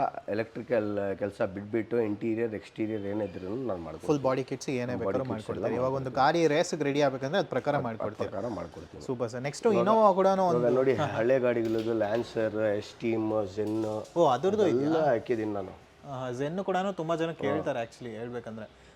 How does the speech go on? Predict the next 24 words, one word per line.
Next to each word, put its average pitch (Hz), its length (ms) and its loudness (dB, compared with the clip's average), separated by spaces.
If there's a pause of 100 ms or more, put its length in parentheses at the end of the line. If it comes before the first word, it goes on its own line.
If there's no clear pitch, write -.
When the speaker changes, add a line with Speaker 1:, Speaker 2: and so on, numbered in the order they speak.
(180)
Speaker 2:
So 131 40 -10
ಅದು 120 180 -8
ಕೂಡ 147 160 -6
ನಿಮ್ಮ 139 320 -6
ಹತ್ರ 123 160 -6
ಅವೈಲಬಲ್ 110 500 -4
ಇದೆ. 113 220 -8 (380)
ಆ, 123 220 -2
ನೆಕ್ಸ್ಟ್ 135 240 -6
Innova 190 300 4
ಒಂದು 160 320 4
ಇದೆಯಲ್ಲ 120 220 -2
ಸರ್, 120 160 -10
ಅದು 123 240 -4
ಸ್ವಲ್ಪ 120 260 -10
Speaker 1:
ಅದು, 113 160 -2
Speaker 2:
ನೋಡ್ಬೋದಾ? 107 220 4
Speaker 1:
ಆ, 90 220 0
Innova 107 240 2
ತೋರಿಸ್ತೀನಿ 85 520 -8
ಬನ್ನಿ 76 160 -10
ಸರ್. - 160 -14
Speaker 2:
ಹ್ಮ್, 127 240 -10
ಹ್ಮ್. 123 140 -10